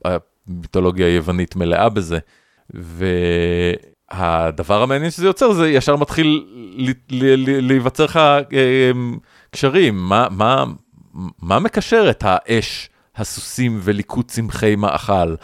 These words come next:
זה אולי הכל קשור באיזושהי צורה לתרבות האנושית?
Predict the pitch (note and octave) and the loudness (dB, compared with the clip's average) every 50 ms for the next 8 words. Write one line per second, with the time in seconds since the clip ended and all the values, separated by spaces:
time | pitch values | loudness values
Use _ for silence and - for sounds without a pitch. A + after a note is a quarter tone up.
0 | - - - - - F2+ F#2 F2 G2+ G#2+ G2+ - - A2+ A2 - - - - - | -16 -20 -20 -14 -6 -4 0 2 2 2 2 2 0 -2 -2 -2 -6 -8 -2 -2
1 | A#2 G#2+ G2+ G2 G2 F2+ - - - - - E2+ F#2 F#2 F#2+ - - - D#2+ D#2+ | -2 0 2 0 -2 -2 -2 -12 -12 -8 -4 0 0 0 0 -2 -6 -8 -10 -8
2 | D2+ F#2+ F#2 - G#2 F2+ E2+ E2 E2 - - - D3+ G3 - - - | -6 -8 -6 -4 -4 -4 -4 -4 -6 -8 -6 -6 -6 -6 -6 -12 -20